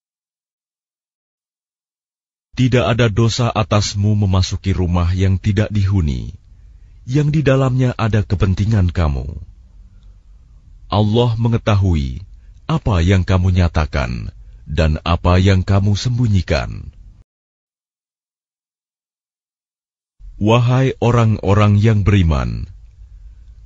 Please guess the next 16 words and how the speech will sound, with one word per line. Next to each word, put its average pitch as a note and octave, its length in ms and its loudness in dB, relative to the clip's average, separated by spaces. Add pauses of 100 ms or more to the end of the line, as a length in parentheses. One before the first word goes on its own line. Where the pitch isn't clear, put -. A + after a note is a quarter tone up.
hendaklah D#3 560 2
hamba B2+ 320 2
sahaya A2+ 560 2
laki-laki G2+ 580 2
dan F#2+ 220 2
perempuan F2+ 640 2
yang F#2+ 240 2
kamu G2 260 2
miliki, D#2+ 720 0 (1120)
dan A#2+ 400 0
orang-orang A2+ 720 0
yang G2 320 0
belum G2+ 320 0
balik D#2+ 320 0 (160)
dewasa G2+ 640 0
di A2 160 -4